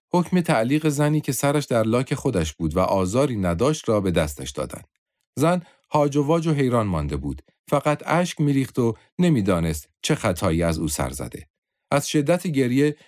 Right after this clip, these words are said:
بیحال روی زمین نشسته بود. حکم رسمیت داشت و کسی هم پاسخگو نبود. فضلالله که متوجه جریان شد، سریع سراغ برادرش رفت و گفت: «داداش، یه اشتباهی شده. این خانوم من می‌شناسم.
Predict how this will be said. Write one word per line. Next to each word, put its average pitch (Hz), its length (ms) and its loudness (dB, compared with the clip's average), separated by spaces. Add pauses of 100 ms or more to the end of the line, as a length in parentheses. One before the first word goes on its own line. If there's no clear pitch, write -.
(120)
بیحال 135 420 2
روی 127 280 0
زمین 87 340 2
نشسته 78 440 -4
بود. - 220 -16 (600)
حکم 190 380 -2
رسمیت 120 440 0
داشت 73 280 -6
و 127 80 0
کسی 156 320 -2
هم 143 220 0 (260)
پاسخگو 101 480 -2
نبود. 69 380 -4 (460)
فضلالله 135 560 2
که 160 120 -4
متوجه 123 600 2
جریان 90 460 0
شد، 151 280 0 (240)
سریع 160 380 2
سراغ 131 380 0
برادرش 120 600 0
رفت 117 200 -2
و 104 80 0
گفت: 107 340 0 (300)
«داداش، 156 360 0
یه 160 100 2
اشتباهی 131 520 0
شده. 80 380 -2 (280)
این 165 140 2
خانوم 151 360 0
من 156 160 4
می‌شناسم. 90 600 0